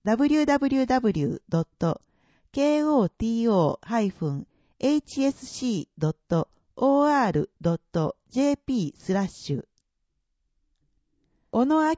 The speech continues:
子と演奏する室内楽ワークショップ二千二十三コンサート。室内楽ワークショップの参加者が、その成果を発表するコンサートです。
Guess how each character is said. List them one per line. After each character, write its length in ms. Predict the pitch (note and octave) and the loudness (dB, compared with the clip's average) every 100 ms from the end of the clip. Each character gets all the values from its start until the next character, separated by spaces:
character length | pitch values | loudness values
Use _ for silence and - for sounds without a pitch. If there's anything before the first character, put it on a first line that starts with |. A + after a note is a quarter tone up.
| - | -4
子 140 | - C4+ | -4 -2
と 160 | F#3+ | 0
演 200 | F3+ A3 | 0 0
奏 280 | A#3 B3+ A#3 | -2 0 0
す 200 | A3+ G3+ | 0 -4
る 220 | F#3 F3 - | -2 -2 -4
室 300 | - - C#4 | -18 -10 -2
内 280 | D4+ D4 | 0 0
楽 280 | A#3 G#3 D#3 | -2 -4 -2
ワ 160 | E3+ G#3 | 0 0
ー 60 | |
ク 100 | - | -4
シ 180 | - - | -6 -2
ョ 40 | G#3 | -2
ッ 60 | _ | _
プ 160 | - - - | -10 -10 -8
二 140 | F#3+ | -8
千 380 | G#3 D#4 D4 G3 | -2 0 0 -2
二 160 | G#3+ A#3 | -4 -4
十 240 | F#3+ D3+ | -2 -2
三 400 | - E3 E3 D3+ _ - | -4 -6 -6 -10 _ -4
コ 160 | C4 | -2
ン 40 | A#3 | -2
サ 280 | - E3 C#3+ | -2 -4 -4
ー 80 | - | -6
ト。 200 | C3+ - _ _ _ _ _ _ _ _ _ _ - | -8 -8 _ _ _ _ _ _ _ _ _ _ -20
室 220 | - - | -18 -8
内 260 | C#4+ D#4+ D4+ | 0 0 2
楽 300 | B3+ - F3 | 0 -2 -2
ワ 140 | G3+ | 0
ー 40 | A#3 | 0
ク 140 | - | -4
シ 140 | - A#3+ | -2 -2
ョ 20 | |
ッ 40 | |
プ 200 | - G3 | -2 -4
の 140 | E3+ D3 | -2 -4
参 260 | G3 G3 | -4 -4
加 140 | G3 G3 | -4 -6
者 180 | E3 | -4
が、 220 | D3 C#3 - _ _ | -4 -6 -10 _ _
そ 160 | - C4+ | -4 -2
の 140 | C#4 | 0
成 300 | C#4 D#4+ D#4+ | 0 0 -2
果 200 | - F#3+ | 0 0
を 60 | D3+ | 0
発 220 | C3+ D3 - | -2 -8 0
表 140 | A3+ A3 | 2 2
す 160 | A#3 | 0
る 120 | G#3 | 0
コ 200 | G3+ A3 | 0 2
ン 80 | A3 | 0
サ 180 | - D#3+ | 0 -4
ー 40 | D3+ | -2
ト 120 | C#3+ | -4
で 160 | C3 | -4
す。 220 | C3 - | -8 -16